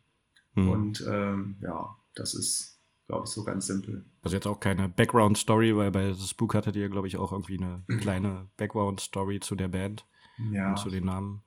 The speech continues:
Speaker 2: Die Namen damals bei The Spook waren oft, äh, also in der ersten Phase zumindest mit dem alten Drummer, alter Bassist, alter Sänger, haben wir die Namen quasi sozusagen von, von Filmcharakteren aus dem Horrorbereich abgeleitet, ne? So wie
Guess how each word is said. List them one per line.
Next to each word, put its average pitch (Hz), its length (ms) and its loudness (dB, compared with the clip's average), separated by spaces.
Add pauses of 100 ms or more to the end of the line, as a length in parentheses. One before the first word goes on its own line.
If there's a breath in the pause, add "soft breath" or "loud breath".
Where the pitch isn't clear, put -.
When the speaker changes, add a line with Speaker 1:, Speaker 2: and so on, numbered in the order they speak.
Speaker 2:
Die 113 80 4
Namen 110 320 8
damals 131 320 8
bei 127 120 6
The 117 160 2
Spook 139 260 0
waren 117 200 4
oft, - 460 0
äh, 151 100 0
also 123 540 8
in 117 40 4
der 110 140 6
ersten 139 380 6
Phase 139 400 6
zumindest 135 480 4
mit 117 100 -2
dem 110 220 0
alten 117 260 4
Drummer, 120 320 4
alter 120 280 2
Bassist, 117 480 -2
alter 110 240 2
Sänger, 123 420 2 (320 loud breath)
haben 120 180 6
wir 120 100 6
die 117 220 6
Namen 120 380 8
quasi 120 300 6
sozusagen 117 580 4
von, 113 400 4
von 113 640 0
Filmcharakteren 135 1040 2
aus 117 140 2
dem 120 120 2
Horrorbereich 107 720 2
abgeleitet, 90 800 -2
ne? 120 200 0
So 113 220 -2
wie 107 360 0